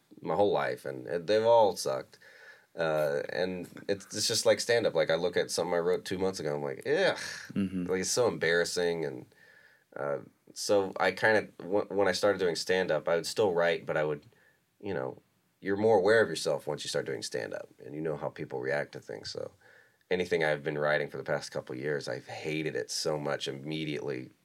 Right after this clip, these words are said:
Speaker 1: afterward and just been embarrassed, so I do kinda need to have a little more faith and be like, "Yeah, this might be," you know, but so much of it has, has just, uh, brought me a lot of grief. But,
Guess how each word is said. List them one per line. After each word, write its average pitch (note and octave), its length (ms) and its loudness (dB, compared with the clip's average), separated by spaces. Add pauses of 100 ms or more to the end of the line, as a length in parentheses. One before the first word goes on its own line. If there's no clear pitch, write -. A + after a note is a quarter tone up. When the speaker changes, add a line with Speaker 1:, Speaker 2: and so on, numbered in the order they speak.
(100)
Speaker 1:
afterward B1 480 -6
and - 100 -16
just - 140 -18
been G1+ 140 -10
embarrassed, G#1+ 500 -6
so - 180 -10 (720)
I F2 140 2
do E2 160 -4
kinda D2+ 260 -2
need C#2 260 -6
to B1+ 240 -4 (1120)
have E2 200 -2
a D2+ 40 -2
little D#2+ 200 -2
more D2 160 -2
faith D2 320 -2
and C#2+ 100 -8
be C#2+ 80 -4
like, C2+ 260 -4 (300)
"Yeah, G#3 220 -4
this E3 240 -6
might D#2+ 180 0
be," D2+ 200 -6
you G#2+ 140 2
know, D2 260 0 (560)
but E2 400 0 (460)
so G2+ 300 2
much F2 260 0
of D#2+ 140 -4
it D2+ 100 -2
has, - 480 -4 (840)
has D2 240 -10
just, C#2+ 280 -8
uh, C2 220 -4 (160)
brought C2+ 220 -4
me C#2 60 -4
a C2 40 -4
lot C2+ 140 -4
of B1+ 180 -4 (180)
grief. D2 440 -6 (640)
But, D#2+ 400 0